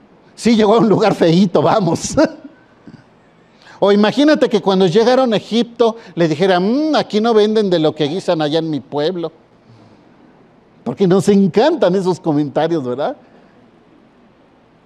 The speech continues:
Honestamente, muchas veces siento cierto grado de un-, de urgencia por comentar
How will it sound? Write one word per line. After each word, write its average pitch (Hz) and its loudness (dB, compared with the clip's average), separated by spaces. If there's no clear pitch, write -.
Honestamente, 185 0
muchas 170 0
veces 151 -2
siento 143 -2
cierto 185 -2
grado 160 0
de 135 0
un-, 123 -4
de 135 0
urgencia 165 -2
por 139 -6
comentar 135 -4